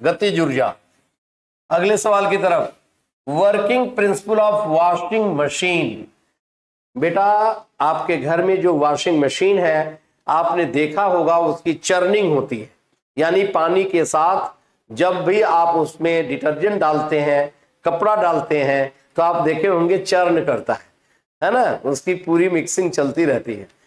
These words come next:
लेकिन जब धुलता है तो वह उल्टा एंटी क्लॉकवाइज चलता है, उस method को आप कहेंगे centrifugation। A part is the right answer, ठीक है। Next question, in if a feather,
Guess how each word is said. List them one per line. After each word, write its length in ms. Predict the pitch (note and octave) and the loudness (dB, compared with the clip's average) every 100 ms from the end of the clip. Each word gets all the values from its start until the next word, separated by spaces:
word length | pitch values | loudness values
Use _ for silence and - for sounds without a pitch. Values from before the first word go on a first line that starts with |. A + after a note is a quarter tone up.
| _ _ | _ _
लेकिन 680 | D3 G3 B3 G3+ F#3 G#3+ G#3 | 0 0 0 0 2 2 0
जब 260 | E3+ F3+ | 0 -2
धुलता 440 | C3 D3+ F#3 F#3 A#3+ G3+ | -2 0 0 0 0 2
है 200 | F3+ - | 0 0
तो 160 | G#3 | 0
वह 340 | G3 F#3+ C#3+ D#3 | 2 2 0 0
उल्टा 360 | F#3 F#3 G3 | 0 0 0
एंटी 400 | F3+ F3 F#3 A3 | 2 0 0 -2
क्लॉकवाइज 520 | A3+ F4+ F3+ E3+ E3+ | 0 0 0 0 -2
चलता 360 | - D3+ C3+ C#3 | -2 -2 0 -2
है, 340 | C#3 F3+ A#3 - _ - | 0 0 -4 -8 _ -4
उस 200 | D#3+ - | -4 -2
method 460 | D#3+ E3+ E3+ G#3 G#3+ | -2 -2 -2 -2 0
को 80 | E3+ | 2
आप 240 | E3+ E3 | 0 0
कहेंगे 380 | D3+ D#3 D#3+ F#3+ | -2 -2 0 -2
centrifugation। 1160 | - D#3 D#3 D3+ F3 F3 D3 B2+ B2+ - C#3+ A2+ - _ _ _ _ | 0 -2 -2 -4 -6 -4 -4 -2 -4 -2 -2 -2 -10 _ _ _ _
A 120 | F#3 G#3 | 0 2
part 380 | G#3 F3 F3 F3 | 2 2 2 0
is 140 | D#3+ D3 | 0 0
the 100 | E3+ | 0
right 260 | C#3 C#3 | 0 0
answer, 360 | C3+ A#2+ - C#3+ - - _ _ _ | -2 -4 -2 -2 -2 -10 _ _ _
ठीक 160 | F3+ F3 | -10 -2
है। 360 | G3+ G#3+ G#3+ - _ _ _ _ _ _ _ _ _ _ | 0 0 -2 -8 _ _ _ _ _ _ _ _ _ _
Next 380 | C#3 G3+ G3+ - | -2 0 0 -2
question, 500 | F#3+ E3+ G3 F#3+ - - _ _ _ _ _ _ _ - | -2 0 0 2 -2 -8 _ _ _ _ _ _ _ -2
in 200 | A#3 B3 B3 - A#3+ | -2 -2 -6 -6 -2
if 240 | B3+ - | -2 0
a 100 | A3 G#3 | 0 0
feather, 420 | - - A#3 F#3 | -6 -4 0 0